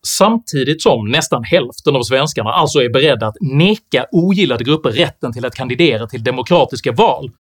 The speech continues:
så anser nittiotre procent av svenskarna att det är viktigt att landet de lever i är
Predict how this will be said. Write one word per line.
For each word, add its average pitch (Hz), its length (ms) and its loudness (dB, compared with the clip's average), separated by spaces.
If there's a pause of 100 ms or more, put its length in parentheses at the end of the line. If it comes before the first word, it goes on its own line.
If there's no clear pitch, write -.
(140)
så - 160 2
anser 196 480 4 (180)
nittiotre 190 680 2
procent 214 480 0 (100)
av 156 80 0
svenskarna 139 580 0 (220)
att - 160 -8
det 104 140 -6
är 92 40 -8
viktigt 180 680 0 (100)
att 170 160 -6
landet 120 600 0
de 117 220 -6
lever 156 460 2
i 98 140 -2 (280)
är 131 180 2